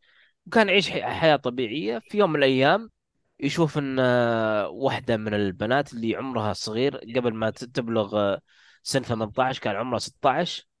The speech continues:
تتعرض يعني لعمليات إهانة و-، واغتصاب وما شابه ذلك. فهو لخبرة ال-،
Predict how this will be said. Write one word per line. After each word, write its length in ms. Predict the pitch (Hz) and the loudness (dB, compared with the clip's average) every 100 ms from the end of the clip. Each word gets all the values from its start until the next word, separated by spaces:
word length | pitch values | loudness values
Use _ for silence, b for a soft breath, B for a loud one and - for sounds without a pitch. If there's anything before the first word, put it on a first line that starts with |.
| _ _ _ | _ _ _
تتعرض 600 | 139 143 135 160 131 123 | -6 2 4 4 4 2
يعني 300 | 120 104 110 104 104 104 101 | 0 -2 -2 -2 -2 -2 -4
لعمليات 560 | 90 107 120 123 - | -6 -4 0 0 0
إهانة 500 | 113 113 110 107 107 | -4 -2 0 0 0
و-، 600 | 104 98 95 92 95 82 - | -2 -4 -8 -6 -6 -6 -10
واغتصاب 720 | - 95 110 - 107 - 110 | -12 -12 -12 -10 -8 -2 0
وما 180 | 107 107 | -2 -4
شابه 440 | 101 104 98 98 135 | -4 -6 -6 -2 0
ذلك. 260 | 165 - _ _ _ _ _ _ _ - | 0 -6 _ _ _ _ _ _ _ -2
فهو 440 | 131 165 160 143 | 4 4 4 0
لخبرة 460 | 143 - 165 151 131 | -2 0 2 4 4
ال-، 220 | 120 | 4